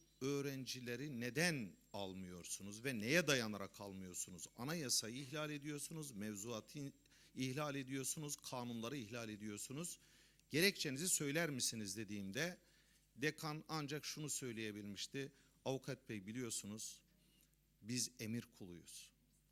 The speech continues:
Orada refleks olarak şu cümleyi söyledim. "Ya dekan bey, Allah'ın kulu olmak ne büyük bir özgürlükmüş. Şimdi anlıyorum sizin emir kulu olduğunuzu."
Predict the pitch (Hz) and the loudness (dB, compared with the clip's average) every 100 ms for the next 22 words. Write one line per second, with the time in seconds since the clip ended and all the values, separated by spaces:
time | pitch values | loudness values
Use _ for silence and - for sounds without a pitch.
0 | _ _ _ 185 202 180 165 151 - 156 | _ _ _ 0 4 6 6 4 0 -2
1 | - 147 127 127 - - 131 127 113 107 | 0 0 2 0 0 0 0 0 2 2
2 | 107 107 - - - - 107 101 95 90 | 0 -2 -6 -20 -6 -2 0 0 -2 -6
3 | 82 - _ _ _ _ - 107 123 110 | -10 -16 _ _ _ _ -4 2 2 2
4 | 104 - - - 123 123 - 131 107 98 | -2 -14 -20 -2 0 0 0 0 0 0
5 | - 104 113 120 104 123 - 110 117 104 | -2 -2 0 -2 -2 -6 6 6 6 0
6 | 104 104 - 95 135 127 92 - 92 87 | -2 -4 -4 -2 0 -2 -4 -6 -6 -6
7 | - 90 - - - - - _ _ _ | -8 -12 -16 -20 -20 -20 -20 _ _ _
8 | _ _ _ - - 151 127 113 110 98 | _ _ _ 2 2 4 2 2 0 0
9 | 92 - 101 101 104 110 - 101 82 82 | 2 2 2 -2 -2 -2 -4 -8 -6 -6
10 | 82 - - | -8 -10 -12